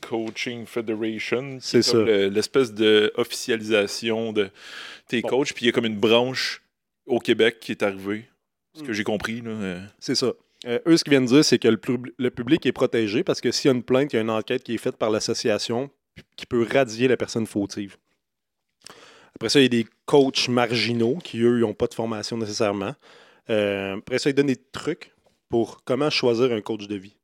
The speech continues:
Speaker 2: Fait que tu vas aller voir l'association professionnelle, tu vas aller voir la formation que les coachs ont suivie.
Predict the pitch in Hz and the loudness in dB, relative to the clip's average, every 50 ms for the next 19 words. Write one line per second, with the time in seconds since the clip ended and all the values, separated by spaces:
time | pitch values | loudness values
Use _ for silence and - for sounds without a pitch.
0 | _ _ _ _ - - - - 104 110 107 107 107 113 107 - 127 110 - 113 | _ _ _ _ -20 -16 -12 -8 -8 -4 0 2 2 2 2 0 -4 -4 -4 -4
1 | 104 - 120 - - 107 95 104 - - 107 98 101 104 120 135 123 _ _ - | -4 -4 -6 -4 -4 -6 -6 -6 -6 -6 -6 -6 -6 -8 -8 -10 -12 _ _ -20
2 | - - _ _ - 104 110 107 104 113 117 107 95 - - 120 117 117 110 104 | -20 -20 _ _ -2 0 0 2 4 6 6 6 4 4 2 0 0 0 -2 -2
3 | 104 - - 123 113 113 - - 107 104 101 101 95 - 117 110 - - 107 92 | -4 -4 -4 -4 -4 -4 -4 -4 -2 -2 -2 -4 -6 -4 -4 -6 -6 -6 -10 -10
4 | - - 104 98 101 107 143 | -8 -8 -8 -8 -8 -10 -12